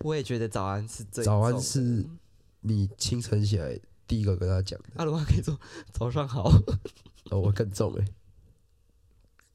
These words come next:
Speaker 2: “早上好，中国！现在我有冰激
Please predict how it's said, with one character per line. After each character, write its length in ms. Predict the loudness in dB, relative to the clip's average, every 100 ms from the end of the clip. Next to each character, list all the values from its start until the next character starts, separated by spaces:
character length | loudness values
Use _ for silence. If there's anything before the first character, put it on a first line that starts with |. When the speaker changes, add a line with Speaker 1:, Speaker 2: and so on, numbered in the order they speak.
| _ -4
Speaker 2:
“早 140 | 0
上 180 | 2 2
好， 140 | 0 0
中 160 | -4 -2
国！ 240 | -2 -4 -10 -20 _ _ -20 -20 -20 -20 -14
现 160 | -4 0
在 120 | 2
我 120 | 2
有 160 | 0 -2
冰 300 | -4 -4 -4
激 100 | -8